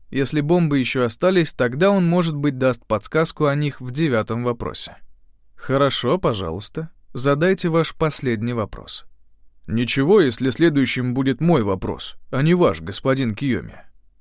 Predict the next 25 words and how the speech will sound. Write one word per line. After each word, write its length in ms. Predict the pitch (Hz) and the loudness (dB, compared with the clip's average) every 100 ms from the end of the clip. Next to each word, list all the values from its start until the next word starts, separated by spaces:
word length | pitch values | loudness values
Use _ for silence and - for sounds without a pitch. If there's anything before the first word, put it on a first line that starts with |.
| _ - 123 | _ -12 -2
Да, 320 | 135 170 202 | 2 4 4
пожалуйста. 720 | 208 139 107 101 - - 147 - - - _ _ - | 2 0 -2 -4 -6 -10 -12 -14 -20 -20 _ _ -12
Сверкающие 760 | - 139 135 202 202 - 175 | -4 -2 2 2 2 2 2
зрачки 420 | 147 160 156 - 202 | 4 2 0 0 0
Судзуки 480 | 175 147 185 190 165 | 0 0 0 0 0
резко 360 | 180 190 175 | 2 0 0
приблизились 800 | - 165 165 190 196 123 107 98 | 0 0 0 2 2 0 -2 -4
к 60 | - | -6
Киеми. 580 | - 160 120 90 - - - - - | -4 -2 -2 -2 -8 -16 -20 -16 -2
Он 220 | 170 196 | 0 2
положил 440 | 185 175 160 175 160 | 4 4 4 4 4
руки 240 | 185 170 | 2 0
на 140 | 156 | 0
металлический 720 | 156 156 151 127 - 87 - 95 | 0 0 0 0 -2 -10 -8 -8
стол 380 | - 160 156 - | -2 0 0 -2
и 80 | 151 | -2
произнес: 720 | 151 151 131 110 - - - - - - _ - | 2 2 2 -2 -6 -10 -12 -18 -20 -20 _ -12
«Но 220 | - 101 | -4 -2
ведь 260 | 104 113 113 | 0 -2 0
еще 240 | 120 117 | -2 0
не 140 | 127 131 | 0 0
закончен 600 | 131 139 156 147 - 139 | 0 2 0 0 0 0
мой 220 | 139 139 | 2 2
восьмой 460 | 147 151 180 147 110 | 2 2 2 2 2
вопрос». 560 | 95 - 113 - - | -2 -2 -4 -4 -14